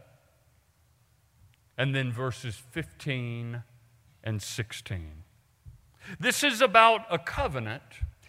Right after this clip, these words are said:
It's also about a significant name change for a couple. Hear now these words, and Lord, we ask your blessing upon this, your scripture,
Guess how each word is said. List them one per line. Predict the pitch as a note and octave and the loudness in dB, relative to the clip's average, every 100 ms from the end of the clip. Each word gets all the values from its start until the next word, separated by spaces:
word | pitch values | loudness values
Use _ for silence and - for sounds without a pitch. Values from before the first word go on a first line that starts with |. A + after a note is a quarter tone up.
| - | -10
It's | - F3+ - | 0 0 4
also | C4+ D4 A#3 - F3 E3 E3 | 4 4 2 4 4 4 2
about | D#3 C#3+ D#3+ E3 | 0 4 4 4
a | D3+ | 0
significant | C#3 - - C#3 C3 D#3+ G3+ - F3+ F#3 F3+ F3 - - - _ - | -4 -6 -8 -8 -6 -4 -4 -6 -8 -6 -8 -10 -20 -20 -20 _ -8
name | B2 B2+ C3 A#2+ | -2 2 2 0
change | A2+ - A2+ G2 G2 F#2+ G2+ | -4 -4 -2 -2 -6 -8 -10
for | - C#3+ C3+ B2 A#2 A2 - - - - | -8 -4 2 4 4 2 -4 -16 -20 -8
a | A#2+ | -6
couple. | - - A2+ - F2 F2 - _ _ _ _ _ - - - | -4 -2 -2 -4 -14 -16 -20 _ _ _ _ _ -20 -20 -2
Hear | - A#3 | 6 6
now | A3 G3 F#3+ F#3+ F3+ | 8 8 8 8 4
these | D3+ E3 B2+ | 0 -2 -2
words, | C#3+ E3 F3+ F#3 F3 F3+ | 0 4 6 4 2 -2
and | D#3+ D#3+ | 0 2
Lord, | D#3+ F#3 F#3 | 4 4 4
we | D#3+ D#3+ E3 | 0 -2 2
ask | F3+ F#3+ G3+ - - - - | 4 6 4 0 -10 -14 -12
your | D3+ E3 C#3 | 0 0 2
blessing | B2 E3+ G#3+ G#3 - A3 G#3+ G3+ - - | 2 6 6 6 2 0 0 -8 -14 -4
upon | - D3 E3+ E3 D3 | -2 0 2 2 2
this, | C3+ F#3 F#3+ - | 0 0 0 -2
your | E3 C#3+ | -2 -4
scripture, | - - E3+ E3 - F3 E3 D#3+ | -4 -2 0 0 0 0 0 0